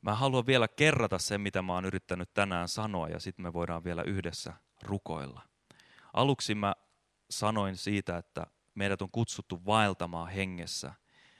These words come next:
Eli ei, ei pelkästään niin, että me täytytään aina silloin tällöin pyhällä hengellä, vaan että se pyhä henki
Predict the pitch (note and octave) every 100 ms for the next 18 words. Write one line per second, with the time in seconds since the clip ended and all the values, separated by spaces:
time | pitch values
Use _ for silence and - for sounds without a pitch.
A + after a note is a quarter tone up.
0 | _ _ - F2+ G2 - G#2+ G#2 A2+ G#2+
1 | G2 - F2+ F2 E2+ - _ _ _ _
2 | G#2 G#2 F#2 - E2+ G2 G2 G2 - F2+
3 | F2 F2 - G#2+ F2+ E2+ E2+ F2 E2+ G#2
4 | F#2+ E2+ E2+ F2+ F2+ E2+ D#2 D#2+ D#2+ -
5 | - - A2 G2 F2+ F2 E2